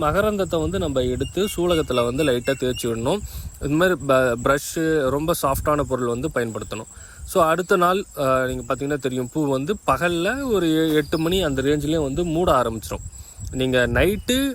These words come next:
ஆ, முழிச்சிருந்து அந்த பாலினேட் பண்ணீங்கன்னா தான் உங்களுக்கு வந்து காய் பிடிக்கும்.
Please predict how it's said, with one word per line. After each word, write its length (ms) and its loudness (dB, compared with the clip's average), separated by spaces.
ஆ, 300 2
முழிச்சிருந்து 600 -2
அந்த 420 2
பாலினேட் 360 0
பண்ணீங்கன்னா 520 0
தான் 100 -2
உங்களுக்கு 260 0
வந்து 240 -2
காய் 280 -2
பிடிக்கும். 340 -4